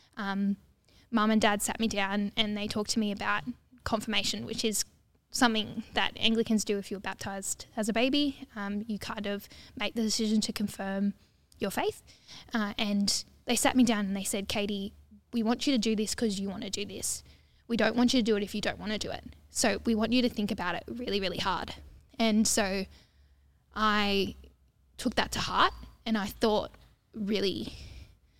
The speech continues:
in the le-, in length and with prayer if I wanted to be confirmed or not, 'cause I was like, "This is a commitment.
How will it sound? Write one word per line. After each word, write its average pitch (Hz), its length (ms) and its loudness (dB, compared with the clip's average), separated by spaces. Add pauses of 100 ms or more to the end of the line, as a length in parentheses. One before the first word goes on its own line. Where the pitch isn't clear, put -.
(340)
in 247 100 6
the 226 120 4
le-, 226 240 2
in 240 220 10
length 277 460 2
and 214 280 2
with 214 320 2
prayer 285 480 4 (300)
if 233 160 2
I 196 60 2
wanted 220 260 2
to 285 80 -2
be 285 100 0
confirmed 262 440 2
or 254 60 4
not, 294 140 0
'cause - 120 -4
I 247 60 6
was 226 80 2
like, 220 160 0
"This 233 160 0
is 311 100 2
a 294 60 0
commitment. - 480 -2